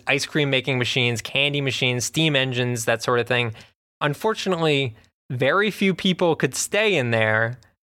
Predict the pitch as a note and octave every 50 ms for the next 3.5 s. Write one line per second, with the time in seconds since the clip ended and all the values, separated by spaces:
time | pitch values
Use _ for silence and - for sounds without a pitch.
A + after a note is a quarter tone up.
0 | _ _ - A#2+ C3 A#2 A2+ C#3 B2 B2 G#2+ - - - - B2 A#2 A#2+ A#2+ A#2+
1 | B2 B2 B2 C3 D3+ - - C#3 A#2+ A2+ A2 A2 A2 G#2+ G#2 G2+ G2 G2+ A2+ A2
2 | - - _ - - F3+ D4 D#4+ G#3+ G#3+ G#3+ G#3+ - A3+ A#3 A#3+ B3 B3 - _
3 | _ _ - E3+ F3 E3+ E3+ E3+ D#3+ -